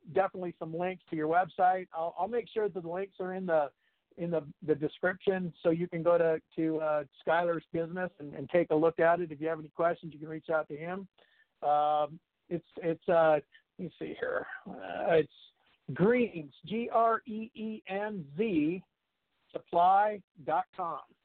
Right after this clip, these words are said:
is, is, uh, Skylar's, his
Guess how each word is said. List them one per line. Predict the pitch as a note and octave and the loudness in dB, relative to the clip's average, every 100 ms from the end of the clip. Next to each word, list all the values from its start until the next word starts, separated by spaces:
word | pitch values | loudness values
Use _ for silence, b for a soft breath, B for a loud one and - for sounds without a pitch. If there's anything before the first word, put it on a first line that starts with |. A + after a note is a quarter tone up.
| _ _ _ _ _ _ _ | _ _ _ _ _ _ _
is, | D#3+ C#3+ C#3 _ _ | -14 -14 -18 _ _
is, | D#3+ D#3 D3+ | -14 -12 -8
uh, | D3+ D3 C#3+ - | -6 -6 -6 -6
Skylar's, | - D#3+ D#3 D3 C3 - | 0 2 2 -2 -8 -12
his | D#3+ | -12